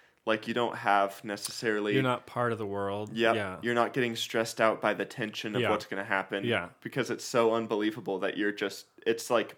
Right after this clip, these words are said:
Speaker 1: pure enjoyment.
Speaker 2: Yeah.
Speaker 1: I, uh, I agree with it on a psychological standpoint.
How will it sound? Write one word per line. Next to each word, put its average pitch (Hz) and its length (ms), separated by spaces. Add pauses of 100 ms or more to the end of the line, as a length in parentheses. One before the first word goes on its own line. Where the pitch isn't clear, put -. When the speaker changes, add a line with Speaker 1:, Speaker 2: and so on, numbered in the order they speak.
(160)
Speaker 1:
pure 139 500
enjoyment. 101 680
Speaker 2:
Yeah. 104 280 (600)
Speaker 1:
I, 185 280 (840)
uh, 147 460 (240)
I 151 80
agree 160 300
with 196 180
it 175 80
on 160 120
a 143 40
psychological 135 640
standpoint. 110 560